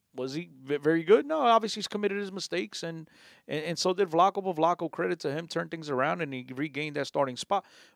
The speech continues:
But again, I still contend Benfica is still searching for a goalkeeper, a guy that can play with his feet, a guy that can come out for crosses, a guy that catches cross, that knows how to open game, and Vlaco Dimos,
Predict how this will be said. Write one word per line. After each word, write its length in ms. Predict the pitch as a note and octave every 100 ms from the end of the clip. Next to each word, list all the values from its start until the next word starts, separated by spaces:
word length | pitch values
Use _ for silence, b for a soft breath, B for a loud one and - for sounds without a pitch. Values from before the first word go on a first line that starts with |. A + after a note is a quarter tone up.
| -
But 100 | F3
again, 180 | F#3+
I 120 | D#3+ E3+
still 200 | - F3+
contend 320 | D#3+ G3 D#3+
Benfica 460 | D3 - F3+ F3+
is 180 | G3+ E3
still 280 | - - G#3+
searching 340 | - D#3+ C#3 C3+
for 140 | C#3+
a 60 | B2
goalkeeper, 560 | C3 B2+ D3 - F#3 b b _
a 60 | A#2+
guy 280 | D#3 E3
that 140 | D3 D3
can 120 | C#3+
play 180 | C#3+ E3
with 100 | E3+
his 80 | D#3
feet, 280 | - F3 F3+
a 60 |
guy 180 | C3+ C#3
that 140 | D3+ -
can 100 | -
come 160 | D#3+
out 120 | D#3
for 80 | -
crosses, 420 | - D#3+ D#3 D3+
a 60 | C3+
guy 180 | A#2 C3+
that 180 | D#3 -
catches 360 | D#3+ D#3+ D#3+
cross, 180 | - E3 B B _
that 120 | B2+
knows 300 | C3+ D#3 E3
how 80 | E3
to 60 | D3+
open 320 | D#3+ D#3+ E3+
game, 320 | C#3 D#3+ F3
and 80 | C#3
Vlaco 300 | C#3 D#3+ D#3+
Dimos, 420 | D#3+ F3+ F3+ D3